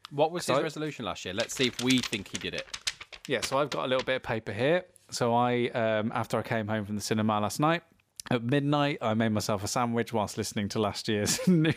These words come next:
Speaker 2: Year's Day podcast, so I could make a note of exactly what we said, verbatim in some requests. So, yeah, so Peter could not make the recording this evening.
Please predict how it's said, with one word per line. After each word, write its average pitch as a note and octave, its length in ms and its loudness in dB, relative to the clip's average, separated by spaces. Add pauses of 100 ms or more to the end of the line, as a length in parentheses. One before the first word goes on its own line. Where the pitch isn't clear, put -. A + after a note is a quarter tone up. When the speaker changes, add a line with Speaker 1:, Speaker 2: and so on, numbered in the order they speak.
Speaker 2:
Year's - 960 0 (600)
Day C#3 260 4
podcast, D#3+ 800 0 (100)
so G#2 200 0
I G2+ 60 2
could G#2 140 -2
make G#2+ 220 2
a G#2+ 40 0
note G#2 300 2
of G2 260 0
exactly G#2+ 960 -2 (300)
what A2+ 240 2
we G2+ 120 0
said, F2+ 360 -4
verbatim A#2 580 0
in F#2+ 100 0
some F#2 300 -2
requests. - 540 -12 (400)
So, G#2+ 320 0
yeah, G#2 180 2
so - 180 -2
Peter D3 460 2 (140)
could A#2 160 -2
not G#2 140 0
make G2 360 -4 (100)
the G#2+ 100 0
recording G2 440 0
this F2+ 160 -8
evening. F#2+ 320 -8